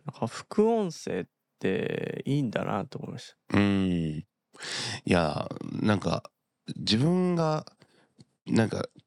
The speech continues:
Speaker 2: 中学とか高校ぐらいの時の、その好きやったアーティストの人のライブディーブイディーみたいな
Speaker 1: うん。
Speaker 2: やつとかも買ってたけど、それの副音声みたいな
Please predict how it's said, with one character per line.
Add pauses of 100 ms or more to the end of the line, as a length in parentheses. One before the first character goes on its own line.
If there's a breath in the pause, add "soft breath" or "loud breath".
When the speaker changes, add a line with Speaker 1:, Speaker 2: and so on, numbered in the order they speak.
(200)
Speaker 2:
中
学
と
か
高
校
ぐ
ら
い
の
時
の、 (300 loud breath)
そ
の
好
き
や
っ
た
ア
ー
テ
ィ
ス
ト
の
人
の
ラ
イ
ブ
デ
ィ
ー
ブ
イ
デ
ィ
ー
み
た
い
な (140)
Speaker 1:
う
ん。 (180 loud breath)
Speaker 2:
や
つ
と
か
も
買
っ
て
た
け
ど、
そ
れ
の
副
音
声
み
た
い
な